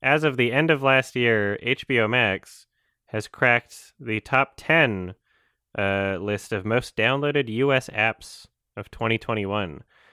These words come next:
So other things, it's not just streaming service. It's number one's TikTok, number two is Instagram, number three is Snapchat, number four is Cash App, five is Zoom, six is Messenger, seven is Facebook, eight is WhatsApp, nine is YouTube, and ten is H B O Max.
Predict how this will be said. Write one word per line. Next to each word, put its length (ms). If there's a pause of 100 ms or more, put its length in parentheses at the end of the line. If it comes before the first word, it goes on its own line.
(160)
So 320
other 600 (160)
things, 220
it's 140
not 180
just 280
streaming 440
service. 420
It's 280 (580)
number 220
one's 260
TikTok, 480
number 160
two 200
is 120
Instagram, 640
number 220
three 180
is 80
Snapchat, 680 (440)
number 160
four 180
is 100
Cash 360
App, 260
five 260
is 80
Zoom, 520
six 240
is 100
Messenger, 720 (440)
seven 260
is 100
Facebook, 680
eight 200
is 100
WhatsApp, 560
nine 220
is 120
YouTube, 460
and 120
ten 240
is 140
H 280
B 140
O 80
Max. 480